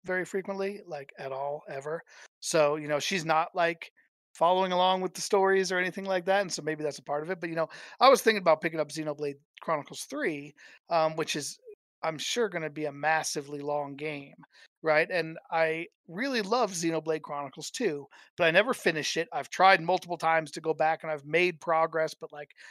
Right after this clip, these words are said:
I'm still not through the end of it. Despite the fact that I like it, it's just, it's a very daunting game. It's very, it's kind of exhausting.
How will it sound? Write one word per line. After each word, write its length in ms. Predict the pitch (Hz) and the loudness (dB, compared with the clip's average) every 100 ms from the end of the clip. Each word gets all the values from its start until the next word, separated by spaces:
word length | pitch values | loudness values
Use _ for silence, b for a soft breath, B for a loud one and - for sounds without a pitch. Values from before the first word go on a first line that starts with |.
| b - | b -8
I'm 120 | 143 | -6
still 360 | - 196 190 175 | 0 4 4 2
not 320 | 165 165 - | 0 -2 -6
through 220 | - 156 | -8 -6
the 140 | 143 | -6
end 160 | 143 139 | -6 -6
of 100 | 135 | -8
it. 100 | 151 | -6
Despite 300 | - 254 302 | 0 4 4
the 80 | 240 | 4
fact 160 | 247 | 2
that 80 | 196 | 2
I 20 | 156 | 2
like 300 | 180 214 185 | 4 4 2
it, 60 | |
it's 140 | 147 - | -12 -10
just, 340 | 165 - - b _ _ | -10 -12 -16 b _ _
it's 100 | - 196 | -10 0
a 20 | |
very 160 | 302 | 0
daunting 480 | 240 160 156 139 143 | 4 4 4 0 -6
game. 300 | 139 139 139 | -6 -8 -8
It's 100 | 147 | -12
very, 340 | 147 202 185 165 | -4 -2 0 -2
it's 160 | 165 - | -8 -4
kind 200 | 220 190 | -4 -2
of 60 | |
exhausting. 580 | 147 151 135 - 196 208 | -8 -10 -12 -14 -16 -20